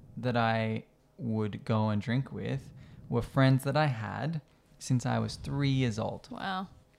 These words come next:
Speaker 1: Um, so these people, and I was about, I don't know, twenty-one when I started yoga. So they'd known me for a good part of eighteen years.
Speaker 2: Yeah.
Speaker 1: And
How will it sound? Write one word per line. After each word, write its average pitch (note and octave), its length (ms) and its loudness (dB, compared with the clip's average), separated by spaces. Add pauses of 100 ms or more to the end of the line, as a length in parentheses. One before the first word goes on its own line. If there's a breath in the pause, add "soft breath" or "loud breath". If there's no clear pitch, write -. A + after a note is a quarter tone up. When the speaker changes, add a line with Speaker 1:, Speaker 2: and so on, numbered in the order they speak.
(560)
Speaker 1:
Um, A2 600 2 (160)
so C#3 200 2
these D3 220 4
people, D#3+ 440 2
and C3+ 180 4
I B2+ 100 6
was B2 140 2
about, B2+ 520 0 (760 soft breath)
I B2+ 60 0
don't A#2 100 4
know, G#2+ 160 0
twenty-one A2 1200 2
when A2 140 4
I G#2+ 80 2
started G#2 360 -4
yoga. G#2 280 -4
So - 160 -8
they'd F#3 160 0
known F3 220 2
me A#2+ 140 4
for A2+ 400 -2 (120)
a - 40 -4
good A2 280 0
part A#2+ 240 2
of G#2+ 160 0
eighteen G#2+ 500 0
years. G2 340 -2
Speaker 2:
Yeah. G3 220 -2 (680 loud breath)
Speaker 1:
And A#2+ 420 4